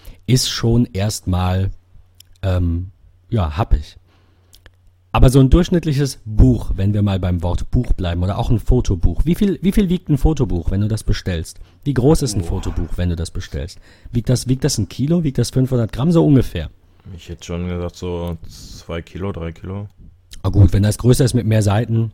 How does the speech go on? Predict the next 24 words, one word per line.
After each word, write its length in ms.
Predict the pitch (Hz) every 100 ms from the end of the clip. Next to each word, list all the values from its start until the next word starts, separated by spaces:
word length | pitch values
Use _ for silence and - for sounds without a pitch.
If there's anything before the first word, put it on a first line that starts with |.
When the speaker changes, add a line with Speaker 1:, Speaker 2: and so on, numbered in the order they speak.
| _
Speaker 1:
ja. 320 | 92 80 82 - _ _ _ _ -
Ähm, 360 | 95 85 82 - _ _ _ _ _ _ _ _
ja. 360 | - 78 73 76 - _ _ _ _ -
So, 240 | 131 139
so 160 | - 180
um 120 | 208
den 100 | 196
Dreh. 240 | 190 170 117 -
So 100 | -
irgendwas 320 | 180 214 190
zwischen 240 | - 190 190
ein 160 | 160
und 140 | 180 156
drei 100 | 151
Kilo, 220 | - 101
je 100 | 127
nachdem, 240 | 175 165
wie 80 | 147
viele 140 | 139
Seiten 180 | 117 117
das 120 | 104
sind. 120 | - 113
Das 120 | 131
Apple-Buch 680 | - 147 170 127 113 135